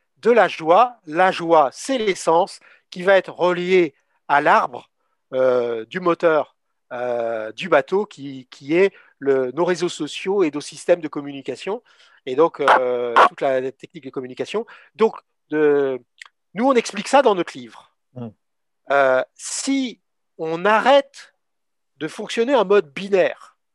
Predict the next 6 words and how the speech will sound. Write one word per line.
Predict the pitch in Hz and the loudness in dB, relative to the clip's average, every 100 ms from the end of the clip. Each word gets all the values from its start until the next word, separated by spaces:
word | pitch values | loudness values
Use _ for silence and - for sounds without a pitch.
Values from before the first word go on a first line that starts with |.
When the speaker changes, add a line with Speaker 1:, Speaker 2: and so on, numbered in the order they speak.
| _ _ _ _ _ | _ _ _ _ _
Speaker 1:
binaire, | 151 160 220 254 - | -6 0 2 2 -2
c'est | - 190 220 208 _ _ _ | -2 0 0 -4 _ _ _
les | 131 | -14
codes | - 196 156 | -4 -4 2
barres, | 147 123 - | 0 0 -6
c'est | - - 165 185 196 | -16 -8 0 0 0